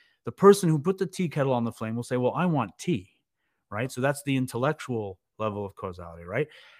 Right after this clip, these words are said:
And they both exist, uh, at the same time, in a sense,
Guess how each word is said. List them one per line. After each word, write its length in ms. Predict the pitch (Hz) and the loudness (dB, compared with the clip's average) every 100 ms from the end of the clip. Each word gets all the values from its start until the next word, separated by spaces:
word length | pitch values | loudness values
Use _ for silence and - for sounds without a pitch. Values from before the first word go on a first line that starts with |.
| - | 0
And 320 | 147 160 160 143 | 4 6 4 2
they 200 | 139 165 | 4 6
both 360 | 151 190 220 | 10 8 8
exist, 600 | 214 143 165 165 - - - | 2 2 0 0 -4 -16 -4
uh, 280 | 139 139 131 | 0 2 0
at 120 | 139 | -2
the 80 | 139 | -6
same 560 | 139 143 165 160 139 _ _ | -2 0 0 -4 -8 _ _
time, 420 | - 117 104 120 123 | -4 -4 -2 -6 -6
in 140 | 123 | -6
a 40 | |
sense, 400 | 110 107 107 - | -8 -10 -10 -12